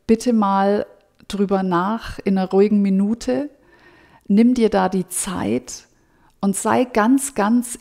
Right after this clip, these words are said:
ehrlich zu dir, also wirklich hundert Prozent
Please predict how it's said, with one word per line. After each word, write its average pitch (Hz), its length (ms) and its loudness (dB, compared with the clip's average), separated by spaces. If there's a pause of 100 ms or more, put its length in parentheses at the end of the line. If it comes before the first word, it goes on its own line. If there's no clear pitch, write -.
ehrlich 247 480 0
zu - 120 -12
dir, 143 300 -10
also 185 220 -6
wirklich 214 600 -4
hundert 247 680 2
Prozent 240 720 0